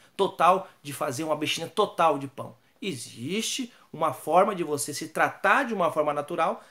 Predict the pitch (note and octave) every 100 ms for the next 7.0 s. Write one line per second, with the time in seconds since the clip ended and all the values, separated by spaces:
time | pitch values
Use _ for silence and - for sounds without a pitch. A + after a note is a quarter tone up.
0 | _ - G3+ G#3+ G#3 G3 G#3 G3+ F#3 -
1 | C4+ C4+ A3 F3+ D#3 G#3+ B3 _ - D4+
2 | A3 A3 B3 - C4 C4+ G3+ G3 A3 -
3 | G#3+ A#3+ F#3+ G#3 - _ - C#4 - C4+
4 | A3 A3 A3+ G#3+ A3 B3 A3 G3 F#3+ F#3+
5 | _ _ _ _ _ _ _ _ _ _
6 | A#2+ C#3 A3 - B3 G#3 C#3 - A#2